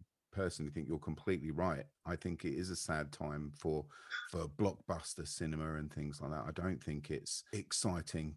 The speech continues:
But then if you go back to, as I say, it, to the, to the late seventies or to the, the thirties, people were thinking the same thing.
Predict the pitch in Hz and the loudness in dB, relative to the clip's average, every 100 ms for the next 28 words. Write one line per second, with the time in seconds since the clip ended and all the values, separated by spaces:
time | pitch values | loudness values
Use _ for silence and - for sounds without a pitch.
0 | - 101 107 104 95 - 90 101 92 92 | 2 4 6 6 4 2 0 2 6 6
1 | 87 95 - - - 85 82 82 - 92 | 6 4 2 -4 2 2 4 2 4 2
2 | 78 - 80 76 - 80 82 - - 80 | 0 -6 -10 -10 -6 0 0 -2 -2 -2
3 | 78 - 82 82 - 90 82 82 76 67 | -2 0 2 2 2 0 2 0 0 -2
4 | - - - _ 78 80 - 78 78 76 | -4 -12 -20 _ 0 2 2 2 2 2
5 | - 76 - 90 87 - 55 - - 104 | 0 -2 2 4 4 2 -4 -4 -2 -2
6 | 95 90 90 - 80 78 85 73 - 98 | 0 -2 -2 0 0 0 -2 -2 -2 -4